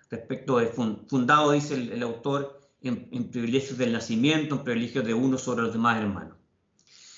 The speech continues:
Algo similar <clears throat> puede decirse en relación a certidumbre y a la opción de deudas.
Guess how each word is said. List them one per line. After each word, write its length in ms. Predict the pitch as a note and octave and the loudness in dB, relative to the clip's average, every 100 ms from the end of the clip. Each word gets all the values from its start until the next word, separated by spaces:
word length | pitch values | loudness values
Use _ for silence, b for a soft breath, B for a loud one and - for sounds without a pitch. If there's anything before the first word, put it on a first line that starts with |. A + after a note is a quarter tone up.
| B | B
Algo 260 | - G#3+ A#3 | 0 4 4
similar 800 | - G#3+ G3+ A3+ B3+ - - _ _ _ | 4 4 4 2 0 -4 -14 _ _ _
<clears throat> 320 | F3 E3 - | 2 2 0
puede 200 | - F3 | 0 2
decirse 580 | F3 - E3+ - F#3 - | 2 2 0 0 -2 -2
en 80 | C#3+ | -2
relación 320 | C3+ C3 D#3 | 0 0 2
a 60 | C#3+ | 0
certidumbre 760 | - A#2 A#2+ D3+ G#3 G#3 G3 F3+ | 0 0 2 4 4 4 2 0
y 60 | |
a 60 | D3 | 2
la 60 | |
opción 360 | C3+ C3+ D3+ C#3 | 2 -2 0 0
de 140 | C#3 | 0
deudas. 640 | B2+ A#2+ G2 F#2+ F#2 - | 2 2 0 -4 -12 -16